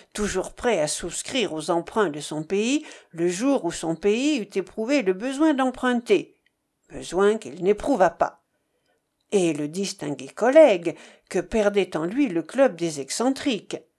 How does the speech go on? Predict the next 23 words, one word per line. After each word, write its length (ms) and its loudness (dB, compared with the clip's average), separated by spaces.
le 160 -10
membre 340 2
sur 220 -10
lequel 420 -2
on 100 -4
comptait 420 0
pour 180 -8
l'illustrer. 720 -2
L'homme 420 0
qui, 520 -4
si 180 -8
son 280 -2
existence 680 0
se 140 -6
fût 240 -12
prolongée 640 2
au-delà 420 2
de 120 -4
la 180 -2
cinquantaine, 880 -2
eût 160 -8
étonné 460 4
l'univers. 720 2